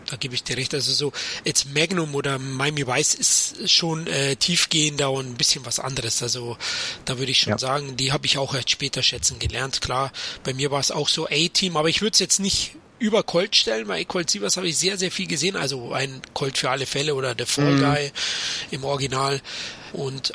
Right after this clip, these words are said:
Speaker 1: auch natürlich Knight Rider ist mehr als ikonisch, einfach, äh, Popkultur, Kult pur. Ähm, fand ja die Neuauflage nicht so gut. Aber A-Team
Speaker 2: Ah,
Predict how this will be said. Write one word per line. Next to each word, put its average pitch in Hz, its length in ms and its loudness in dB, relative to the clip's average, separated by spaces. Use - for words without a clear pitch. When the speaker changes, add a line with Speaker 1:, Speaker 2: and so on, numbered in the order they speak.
Speaker 1:
auch 151 300 0
natürlich 147 420 0
Knight 127 320 0
Rider 135 320 0
ist - 480 0
mehr 139 260 2
als 117 200 0
ikonisch, 127 520 -4
einfach, 127 520 -6
äh, 147 440 -8
Popkultur, 143 640 -4
Kult 170 360 2
pur. 180 340 2
Ähm, 147 640 -2
fand 131 280 -2
ja 139 100 0
die 127 120 -4
Neuauflage 131 500 -2
nicht 131 160 -2
so 78 100 0
gut. - 200 2
Aber 170 200 6
A-Team 190 380 6
Speaker 2:
Ah, 104 300 6